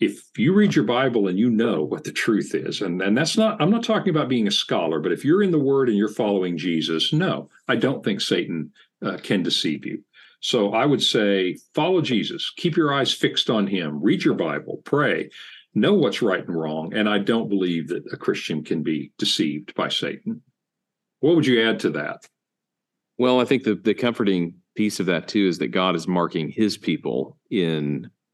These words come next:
Speaker 1: Right.
Speaker 2: Revelation as the beast is marking his people. There's a lot of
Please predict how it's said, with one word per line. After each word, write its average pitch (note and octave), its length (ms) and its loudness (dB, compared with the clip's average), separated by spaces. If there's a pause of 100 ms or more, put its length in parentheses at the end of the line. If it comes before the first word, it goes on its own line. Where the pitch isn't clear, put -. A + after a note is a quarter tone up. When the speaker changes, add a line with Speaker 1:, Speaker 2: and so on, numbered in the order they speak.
(160)
Speaker 1:
Right. - 140 0
Speaker 2:
Revelation D2 640 -2
as F2+ 380 0
the E2 140 -2
beast E2+ 360 -2
is D#2+ 140 -6
marking D#2+ 520 -4 (540)
his F#2 240 0
people. B1 340 -6
There's G2 180 0
a G#2 60 2
lot G#2+ 280 2
of F2+ 240 2